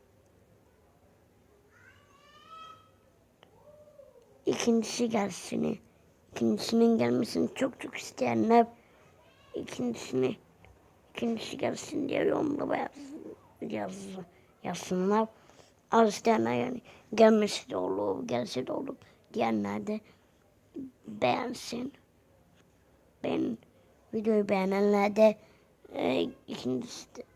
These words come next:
gelmese de olur, gelse de olur diyenler de like atsın.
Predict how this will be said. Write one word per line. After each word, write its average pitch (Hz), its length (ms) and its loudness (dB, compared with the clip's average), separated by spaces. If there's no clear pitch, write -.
gelmese 117 640 -4
de - 60 -6
olur, - 220 -6
gelse 220 440 -6
de 254 60 -8
olur - 220 -8
diyenler - 420 -4
de - 160 -12
like - 360 -4
atsın. - 400 -12